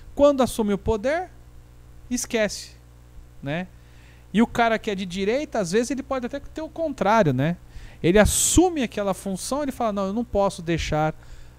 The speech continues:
é, os desamparados de lado. Não dá, eu não consigo, faz parte do meu eu. Eu não consigo, eu não vou dormir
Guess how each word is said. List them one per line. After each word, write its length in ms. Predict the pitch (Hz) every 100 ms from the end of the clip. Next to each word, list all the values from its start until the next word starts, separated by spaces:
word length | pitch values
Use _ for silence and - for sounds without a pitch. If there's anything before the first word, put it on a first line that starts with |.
| -
é, 600 | 139 135 127 123 120 117 117 117 - - -
os 140 | 156
desamparados 880 | 156 165 175 165 175 156 151 160 135
de 120 | 143
lado. 460 | 147 123 113 110 113 - - - - - - - - - -
Não 200 | 147 196
dá, 320 | 185 156 127 120
eu 140 | 160
não 160 | 175 196
consigo, 680 | 214 196 - 175 135 -
faz 320 | 113 - 160 -
parte 460 | - 180 185 -
do 120 | 160
meu 280 | 165 170 147
eu. 320 | 147 147 123 123 - - -
Eu 100 | 120
não 180 | 156 175
consigo, 400 | 185 170 147 147
eu 40 |
não 100 | 196
vou 160 | 196 214
dormir 600 | 208 165 147 160 247